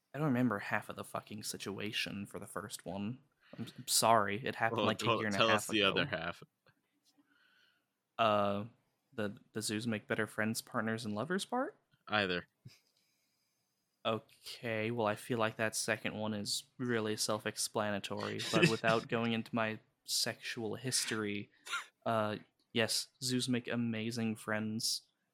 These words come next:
Speaker 1: Um, I've, I've had a
Speaker 2: Proof.
Speaker 1: shit ton of zoo friends, obviously, because, you know, they're really the only people I allow myself to be friends with because of how based they are.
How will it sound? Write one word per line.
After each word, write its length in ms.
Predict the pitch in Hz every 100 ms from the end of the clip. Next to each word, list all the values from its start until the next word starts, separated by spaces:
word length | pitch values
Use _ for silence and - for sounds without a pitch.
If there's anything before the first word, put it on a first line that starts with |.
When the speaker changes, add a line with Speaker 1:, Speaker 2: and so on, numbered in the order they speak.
| _ _ _ 117
Speaker 1:
Um, 560 | 113 107 104 104 110 - _ _ -
I've, 140 | 120
I've 160 | 98 107
had 280 | 107 107 120 - _ _ _ _ _ _ _ _ -
a 40 | 92
Speaker 2:
Proof. 60 |
Speaker 1:
shit 160 | 95 -
ton 140 | 110
of 100 | 104
zoo 140 | 107 101
friends, 360 | 107 101 107
obviously, 720 | 110 107 104 101 - 107 107 - -
because, 600 | 107 110 104 104 - -
you 60 | 110
know, 220 | 104 107 - _ _ _ _ _ _ _ _ _ _ _ _ -
they're 100 | 123
really 200 | 117 113
the 120 | 113
only 180 | 110 113
people 380 | 110 - - 107
I 140 | 104
allow 300 | 104 104 104 110
myself 420 | 107 - 104 -
to 160 | 127
be 120 | 107 104
friends 380 | - 107 104 107
with 220 | 113 -
because 420 | - 107 98 - -
of 80 | -
how 140 | 113 104
based 400 | 101 101 - -
they 140 | 110 107
are. 240 | 113 123